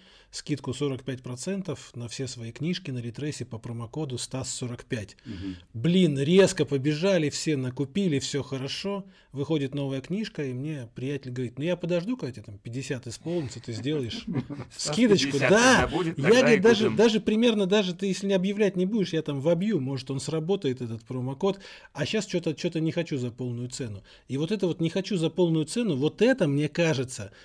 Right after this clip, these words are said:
Speaker 1: тот самый подвох. То есть мне, как производителю книжки, не хочется давать промокоды, потому что потом эти сволочи не будут брать за настоящую цену.
Speaker 2: Ну, как будто это такая взаимная игра.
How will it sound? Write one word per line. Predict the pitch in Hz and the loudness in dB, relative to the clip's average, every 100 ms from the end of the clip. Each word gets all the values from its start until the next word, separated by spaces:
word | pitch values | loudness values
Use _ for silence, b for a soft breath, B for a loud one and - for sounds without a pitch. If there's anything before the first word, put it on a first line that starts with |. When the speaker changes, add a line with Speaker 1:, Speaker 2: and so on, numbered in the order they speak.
| _ | _
Speaker 1:
тот | 131 127 | -8 -2
самый | 190 175 | 0 0
подвох. | 170 143 135 117 - _ _ _ _ _ | -2 -4 -4 -6 -10 _ _ _ _ _
То | 131 | -6
есть | - | 2
мне, | 185 208 | 4 4
как | 165 | 2
производителю | - 156 151 170 170 143 135 | 0 0 2 2 2 0 -2
книжки, | 156 185 180 127 113 120 | 0 0 0 -4 -8 -8
не | 123 139 | -6 -2
хочется | 175 156 123 123 | -2 -2 -6 -6
давать | 127 127 - | -4 -4 -4
промокоды, | 139 147 190 185 131 | -4 -2 0 0 0
потому | 113 123 131 | -4 -6 -6
что | - | -8
потом | 120 127 139 | -8 -6 -4
эти | 123 127 | -4 -4
сволочи | - 151 135 - | -4 -2 -2 -4
не | 113 117 | -8 -8
будут | 120 123 | -6 -8
брать | 110 120 113 | -6 -8 -6
за | 117 | -8
настоящую | 117 - 123 110 - 117 | -8 -8 -8 -8 -10 -10
цену. | 139 | -2
Speaker 2:
Ну, | 123 | 0
как | 135 143 | 0 0
будто | 147 - | -2 2
это | 139 135 | 0 0
такая | 127 127 139 | -6 0 0
взаимная | 113 107 127 131 101 92 | 0 0 -2 0 -2 -4
игра. | 101 104 98 85 | -4 -4 -4 -6